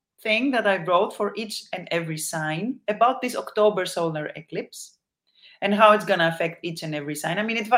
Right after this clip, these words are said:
it, it affects us all, but I wrote something, and, uh,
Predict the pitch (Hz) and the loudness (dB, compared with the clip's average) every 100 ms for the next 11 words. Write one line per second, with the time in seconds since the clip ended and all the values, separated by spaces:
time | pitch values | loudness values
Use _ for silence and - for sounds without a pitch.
0 | 240 - 277 277 285 339 339 330 - 294 | 2 2 0 2 0 0 0 0 -2 2
1 | 285 285 269 262 - - _ _ _ _ | 4 4 6 4 2 -14 _ _ _ _
2 | - - 277 220 202 185 156 156 233 330 | -6 2 6 6 6 2 -2 0 0 0
3 | - _ _ - - - _ - 254 269 | -6 _ _ -20 -20 -20 _ 6 8 8
4 | 277 269 277 277 269 | 6 4 4 4 2